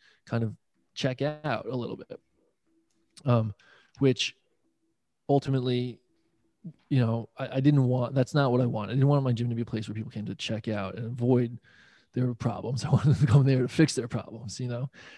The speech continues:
Um, so anyway, I started developing this program, and I never actually, I don't know if I even told you guys about this. I've never shared about this before, but I developed a program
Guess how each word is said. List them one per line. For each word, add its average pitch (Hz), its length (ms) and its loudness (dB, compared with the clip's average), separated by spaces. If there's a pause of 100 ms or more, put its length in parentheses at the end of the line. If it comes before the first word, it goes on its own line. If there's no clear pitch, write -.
(240)
Um, 113 340 -4 (320)
so - 160 -2
anyway, 151 320 2
I 120 100 -2
started 143 400 4
developing 120 520 4
this 110 100 -2
program, 117 720 -6 (400)
and 120 100 2
I 139 80 0
never 147 420 4
actually, 113 260 -6
I - 20 -2
don't 165 80 0
know 208 60 2
if 147 60 0
I 127 40 4
even 117 160 0
told 120 260 -4
you 117 80 -2
guys - 160 -4
about - 160 -10
this. 147 100 -6
I've 123 80 0
never 131 180 0
shared 107 220 -4
about - 100 -8
this 165 80 -14
before, - 260 -8
but 95 100 -6
I 123 60 -2
developed 131 420 0
a 139 60 2
program 110 580 0